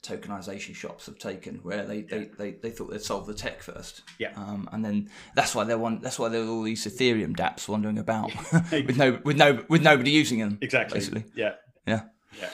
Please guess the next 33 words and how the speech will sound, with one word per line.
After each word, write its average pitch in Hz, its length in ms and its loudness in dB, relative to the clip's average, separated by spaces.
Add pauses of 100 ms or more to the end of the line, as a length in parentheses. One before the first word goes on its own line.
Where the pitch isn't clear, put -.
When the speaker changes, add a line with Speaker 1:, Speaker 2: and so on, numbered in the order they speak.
(240)
Speaker 1:
All 214 140 6
right. - 200 0
So 143 280 2
we've 160 280 -2
set - 200 -2
the 180 80 -6
scene 113 240 -2
a - 20 -8
bit - 240 -10
now 107 380 -2
and 120 260 0
established 160 720 -2 (100)
what - 640 -2
Ivno 123 420 0
does. - 440 -2 (680)
Let's 240 400 2
get - 220 -2
down 180 240 0
to - 120 -8
the 135 60 -12
business 151 400 4
of 98 60 -10
the 107 80 -4
day - 380 -6 (260)
and 127 160 -2
talk 151 200 -2
about 135 320 2
integrating 147 720 -2
core 214 320 -2
dApps - 440 -8
into 139 500 -2
incumbent 135 500 -6
systems. - 520 -8